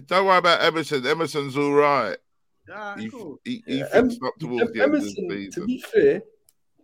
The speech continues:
Speaker 3: for all the shit Emerson gets, he's not as bad as what people make
Speaker 2: He's
Speaker 3: out.
Speaker 2: not as bad as Diane Sanchez.
Speaker 1: Emerson isn't a, um, wing back.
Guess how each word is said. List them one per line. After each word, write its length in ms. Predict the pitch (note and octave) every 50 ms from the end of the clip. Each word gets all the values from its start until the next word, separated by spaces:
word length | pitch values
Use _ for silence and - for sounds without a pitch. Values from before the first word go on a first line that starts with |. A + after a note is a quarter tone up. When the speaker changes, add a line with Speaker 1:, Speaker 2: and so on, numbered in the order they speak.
| - -
Speaker 3:
for 80 | - G#3+
all 140 | B3+ C#4+ D#4
the 120 | D#4+ C#4+
shit 280 | - - - - A3+ - -
Emerson 480 | F#3+ F#3+ F3+ F3 E3+ - D#3+ C#3+ C#3
gets, 260 | C#3 C3+ - - - _
he's 240 | - D#3 F3 E3+ D3+
not 320 | F#3 A3 B3 B3+ A3+ - C#3
as 200 | E3+ E3+ D3+ C#3+
bad 400 | C3+ B2+ B2+ C#3 C#3 C#3 C3 B2+
as 100 | B2+ B2
what 240 | B2 B2+ - - -
people 260 | - C3+ C3 B2+ B2+ A#2+
make 220 | B2 A#2+ A#2 -
Speaker 2:
He's 100 | D3+ E3
Speaker 3:
out. 80 | - G3+
Speaker 2:
not 120 | A3+ G#3+ G3+
as 80 | E3+ D#3
bad 200 | E3+ F#3+ F#3 E3+
as 80 | E3+ D#3+
Diane 420 | D#3+ F3 E3+ E3+ D#3+ D#3 D3+ D3 C#3
Sanchez. 460 | - D3+ D3 C#3 C3 C3 B2 A2+ A2 -
Speaker 1:
Emerson 560 | E3 G#3 A3 A#3 A3 - - G#3+ G3+ F#3+ F3+ -
isn't 320 | F3+ F#3 E3 E3+ F3 D#3 D#3
a, 640 | - - D3+ D#3 D3+ C#3+ - A#2+ C#3+ D3 D3 D3 D3
um, 160 | C#3+ D3 C#3
wing 380 | C#3 E3+ F3 F3 E3+ E3 D#3 C#3
back. 280 | B2 G#2 F2 E2+ E2